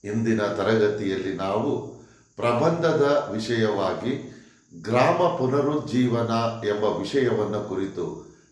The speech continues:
ಈ ತರಗತಿಯಲ್ಲಿ ನಾವು ತಿಳಿದುಕೊಳ್ಳೋಣ. ನಮ್ಮ ಪೂರ್ವಿಕರು ಹಳ್ಳಿಗಳನ್ನು ರಚಿಸಿಕೊಂಡು ಅವುಗಳಲ್ಲಿ ವಾಸ ಮಾಡಲು ತೊಡಗಿದಾಗ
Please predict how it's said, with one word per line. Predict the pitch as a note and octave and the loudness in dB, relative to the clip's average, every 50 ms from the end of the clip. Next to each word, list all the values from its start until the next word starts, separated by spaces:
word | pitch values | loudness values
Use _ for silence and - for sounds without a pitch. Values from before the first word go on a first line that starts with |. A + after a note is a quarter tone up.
| _ _ - | _ _ -4
ಈ | A#2 C3+ D#3 E3 E3 - - - | -2 0 0 0 0 -2 -4 -6
ತರಗತಿಯಲ್ಲಿ | - - G#2 G#2+ A#2+ A2+ A2+ A2 - - G#2+ G#2 G2+ F#2 F#2+ G2+ G2 | -4 0 0 2 2 2 2 0 0 0 -2 -2 -2 -2 -4 -6 -4
ನಾವು | F#2 F#2+ F#2 F#2 F2+ F2+ E2+ E2 D#2+ - - - - - - | -4 -4 -2 -2 -2 -4 -4 -6 -10 -12 -14 -18 -20 -14 -8
ತಿಳಿದುಕೊಳ್ಳೋಣ. | F#2+ F#2+ F2+ F2+ F2 F2+ D2+ - E2+ E2+ E2+ E2 E2 E2 E2 D#2+ - - - - - - _ _ _ _ _ _ _ _ _ _ _ _ _ _ _ _ _ _ _ _ _ _ _ _ _ _ _ _ - | -8 -6 -6 -4 -6 -6 -6 -4 -4 -2 0 0 0 0 -2 -4 -8 -10 -14 -18 -20 -20 _ _ _ _ _ _ _ _ _ _ _ _ _ _ _ _ _ _ _ _ _ _ _ _ _ _ _ _ -2
ನಮ್ಮ | A2 C3+ D#3 F#3+ G#3 A3+ A3 A3 - | 2 2 2 4 6 4 4 4 4
ಪೂರ್ವಿಕರು | - D#3+ F3+ F3+ - F3+ F3 E3 E3 D#3+ D3 D#3 E3 F3 - | 2 4 4 4 4 2 0 0 0 0 0 2 2 2 0
ಹಳ್ಳಿಗಳನ್ನು | - A2 A2+ B2+ C#3+ D3 E3+ D3 D3+ D3 C#3+ C#3 C3 C3+ B2+ A2+ | 0 0 0 0 0 0 0 2 2 4 4 4 4 2 2 2
ರಚಿಸಿಕೊಂಡು | G#2+ - - C3+ A#2+ A2+ B2 A2+ A2+ A2+ A2 A2 A2 B2+ C#3+ - - - - - - | 0 0 -2 -4 -4 -4 -4 -4 -2 -2 -2 0 0 0 0 -2 -2 -6 -10 -6 -2
ಅವುಗಳಲ್ಲಿ | G#2 A2 C#3 D#3 C#3 D3+ D3 C#3 B2+ B2 B2+ A#2+ | -2 0 0 0 2 2 4 4 4 4 2 2
ವಾಸ | - G2 G#2+ A2 - - C#3 B2+ | 2 2 2 2 0 0 -2 0
ಮಾಡಲು | B2+ A#2+ A2+ A2+ A2 A2 A2 A2 | 0 0 0 0 0 0 0 -2
ತೊಡಗಿದಾಗ | G#2+ F#2+ F#2+ A2 A2 A2+ A#2 G#2+ G2+ G2 G2 G#2 | -2 -2 -2 -2 -2 -2 -2 0 0 0 0 0